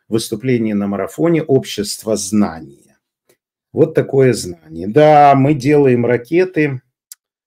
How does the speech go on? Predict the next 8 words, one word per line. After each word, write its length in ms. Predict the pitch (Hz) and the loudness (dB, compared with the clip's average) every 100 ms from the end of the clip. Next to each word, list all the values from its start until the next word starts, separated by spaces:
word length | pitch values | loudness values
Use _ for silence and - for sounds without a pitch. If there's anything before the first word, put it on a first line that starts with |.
| _ _ _ _ _ _ _ - | _ _ _ _ _ _ _ -4
Э, 480 | 117 110 110 107 | 0 2 2 0
значит, 800 | 95 98 156 151 - - 131 104 | -4 -2 0 0 -2 0 0 0
э, 480 | - 127 120 117 113 | -4 -2 0 0 -2
м, 840 | 107 - 69 - - - - - _ | -6 -8 -8 -10 -14 -18 -20 -20 _
про 140 | 143 | -6
Путина 460 | 139 160 131 123 117 | -2 -2 -2 -2 -2
чуть 280 | 117 - - | -4 -8 -6
позже. 680 | 170 185 143 135 135 117 | 0 0 0 -2 -2 -2